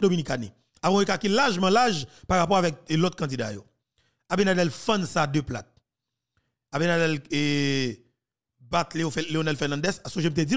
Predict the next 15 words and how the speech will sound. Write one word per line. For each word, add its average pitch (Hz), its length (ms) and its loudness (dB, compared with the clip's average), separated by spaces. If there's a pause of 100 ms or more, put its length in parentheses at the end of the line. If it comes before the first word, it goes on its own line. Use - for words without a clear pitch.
hier 190 140 4
matin, 147 280 -2 (540)
hier 127 180 0
après-midi 127 400 -2
ailleurs, 139 300 -4 (400)
et 127 100 -2
oui, 131 140 0
justement, 147 340 -4
hier 123 180 -2
après-midi. 127 460 -6 (1080)
Et, 120 920 -2 (1200)
et 127 720 2
t'es 208 120 2
gagné 196 260 2
de 170 440 4